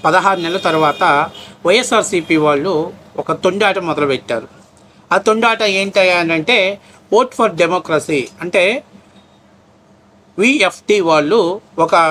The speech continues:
నివేదిక చెప్పారు. ఆ నివేదిక ప్రకారం ఆంధ్రప్రదేశ్లో పోలైన ఓట్ల కంటే కూడా దాదాపుగా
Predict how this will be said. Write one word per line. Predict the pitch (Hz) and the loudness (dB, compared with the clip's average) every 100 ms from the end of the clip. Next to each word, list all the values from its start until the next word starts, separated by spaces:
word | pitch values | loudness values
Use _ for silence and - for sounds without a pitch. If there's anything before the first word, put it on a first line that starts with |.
| 156 139 | -2 -2
నివేదిక | 165 202 185 165 147 | 0 0 -2 -4 -4
చెప్పారు. | 135 147 160 269 - | 0 -2 0 -4 -2
ఆ | 180 | -2
నివేదిక | 180 214 247 208 196 | 0 0 0 0 0
ప్రకారం | 160 170 208 277 | 0 0 0 0
ఆంధ్రప్రదేశ్లో | 165 185 220 - 196 180 160 233 185 185 - - - _ _ _ - - - - - - - | 2 0 0 -2 -2 -2 -2 2 2 2 -2 -14 -20 _ _ _ -14 -14 -20 -20 -20 -16 -2
పోలైన | 180 214 214 196 | 0 2 2 0
ఓట్ల | 175 180 185 | 0 -2 -2
కంటే | 165 156 165 151 | -2 -2 -2 -2
కూడా | 135 135 208 311 - - - - - _ _ _ _ _ _ _ _ _ _ _ _ _ _ _ _ _ - | -2 2 0 0 -10 -20 -20 -20 -20 _ _ _ _ _ _ _ _ _ _ _ _ _ _ _ _ _ 2
దాదాపుగా | 190 196 190 180 220 180 | 4 4 2 2 2 2